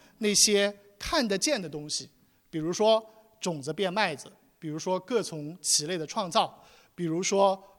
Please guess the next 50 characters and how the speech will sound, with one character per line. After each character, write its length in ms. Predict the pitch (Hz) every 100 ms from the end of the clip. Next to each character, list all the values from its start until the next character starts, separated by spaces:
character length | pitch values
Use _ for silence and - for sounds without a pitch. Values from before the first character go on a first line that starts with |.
| -
首 280 | - 170
先 160 | 139 196
的 60 | 196
亚 180 | 160 127
当， 260 | 151 156
其 180 | - 190
实 120 | 196
也 80 | 196
就 160 | 139 240
是 80 | 185
我 120 | 139
们 120 | 120
自 160 | 120 170
己， 220 | 135 123 _ _ _
比 120 | -
如 160 | 165 165
说 180 | 170 196
那 160 | 202
些 340 | 185 185 185 180 - _ _ _
必 240 | - 233 185
朽 260 | - 160
坏 160 | 120 185
的 80 | 147
身 240 | - 185 185
体， 180 | 139 120 -
也 160 | 151
就 180 | 135 262
是 100 | 226
我 140 | 190 135
们 240 | 131 123 - - -
自 160 | - 226
己 160 | 180 147
的 120 | 131
身 240 | 160 151
体， 200 | 151 - - _ _ _ _ _ _ _ _ _
来 380 | 170 160 185 226 - - -
预 240 | 370 330
表 300 | 190 170 123
说 360 | 131 170 165 165 - _ _
末 300 | 277 311 226
后 180 | - 196
的， 140 | 160 -
在 240 | - 196
末 320 | 202 277 294 190
后 160 | 233
的 80 | 175
创 260 | - 220 175
造 200 | 170 139
当 200 | 151 151
中， 280 | 160 151